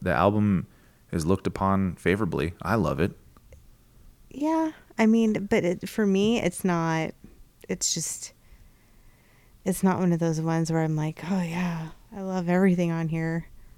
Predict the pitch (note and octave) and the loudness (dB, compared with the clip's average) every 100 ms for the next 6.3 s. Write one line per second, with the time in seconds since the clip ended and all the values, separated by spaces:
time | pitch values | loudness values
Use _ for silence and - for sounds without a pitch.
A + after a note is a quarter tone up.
0 | - F3 E3 F3 D#3+ F3+ - - - - | -12 -6 -2 -2 -2 -6 -8 -18 -20 -20
1 | - - - - - - - - - A2+ | -20 -20 -20 -20 -20 -20 -20 -12 -8 2
2 | A2 G2 F#2 - G#2 G#2+ G#2+ F#2 F#2 E2+ | 8 8 8 6 8 10 10 10 10 8
3 | D#2+ - F2 F2+ E2+ E2 E2 D#2 F2+ F#2+ | 4 2 0 0 2 2 2 2 0 -4
4 | - _ - _ _ _ _ _ _ _ | -16 _ -20 _ _ _ _ _ _ _
5 | _ _ _ _ - F2+ F2+ E2 D#2 E2 | _ _ _ _ 0 4 8 8 8 2
6 | - E2 C#2+ | 2 2 2